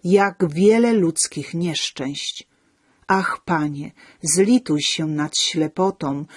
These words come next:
w której pogrążona jest biedna ludzkość. Nadal widziałam Pana i Królową Matkę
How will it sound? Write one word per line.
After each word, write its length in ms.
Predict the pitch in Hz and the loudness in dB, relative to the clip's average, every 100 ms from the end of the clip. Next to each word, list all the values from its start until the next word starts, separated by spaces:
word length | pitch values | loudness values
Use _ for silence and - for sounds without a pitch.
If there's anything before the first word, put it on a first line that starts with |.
| - - | -20 -18
w 160 | - | -16
której 520 | - - 226 240 247 | -12 -2 2 2 2
pogrążona 840 | 233 175 151 156 151 143 175 180 180 | 2 0 0 -2 -4 0 0 0 -4
jest 360 | 131 127 143 | -6 -8 -6
biedna 520 | 139 151 139 139 156 | -2 0 -2 -6 -4
ludzkość. 1000 | 151 165 151 - - 135 - - - - _ _ _ _ _ _ _ _ _ _ _ _ | -2 -2 -2 -6 -6 -8 -10 -12 -12 -18 _ _ _ _ _ _ _ _ _ _ _ _
Nadal 480 | 175 214 269 269 277 | 0 2 2 2 2
widziałam 580 | 185 160 185 190 190 180 | 0 0 2 2 2 -2
Pana 420 | - 190 202 208 | -2 0 0 -2
i 160 | 202 165 | -4 -8
Królową 520 | - 156 156 151 151 | -6 -4 -2 -2 -4
Matkę 680 | 151 160 139 - - 156 170 | -4 -4 -6 -8 -6 -6 -6